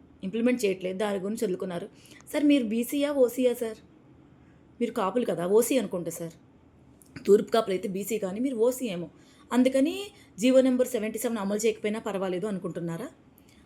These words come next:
మరంటప్పుడు రిజర్వేషన్ ఎందుకు ఇవ్వాలి సార్? నేను కూడా ఓపెన్ కేటగిరీ సార్, అయినా కూడా రిజర్వేషన్ అభ్యర్థులకు న్యాయం జరగాలనే కోరుకుంటున్నా. మరి ఇంకెందుకు సార్ అంబేద్కర్ గారు రాజ్యాంగాన్ని మనకి సమర్పించడం?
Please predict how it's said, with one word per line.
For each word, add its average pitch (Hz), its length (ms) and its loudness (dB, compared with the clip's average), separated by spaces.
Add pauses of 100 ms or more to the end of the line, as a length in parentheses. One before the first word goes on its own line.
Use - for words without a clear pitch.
(120)
మరంటప్పుడు 269 340 2
రిజర్వేషన్ 233 420 0
ఎందుకు 220 180 -2
ఇవ్వాలి 202 200 2
సార్? 165 180 -8 (300)
నేను 220 160 -2
కూడా 240 160 4
ఓపెన్ 208 240 2
కేటగిరీ 190 400 -2
సార్, 175 280 -8
అయినా 208 240 -2
కూడా 208 320 -4 (400)
రిజర్వేషన్ 240 380 6
అభ్యర్థులకు 208 460 2
న్యాయం 247 200 4
జరగాలనే 254 440 4
కోరుకుంటున్నా. 180 600 -2 (1500)
మరి 294 120 -2
ఇంకెందుకు 294 320 4
సార్ 311 200 0
అంబేద్కర్ 269 500 2
గారు 233 720 2
రాజ్యాంగాన్ని 220 760 -2
మనకి 196 280 -8
సమర్పించడం? 226 580 -4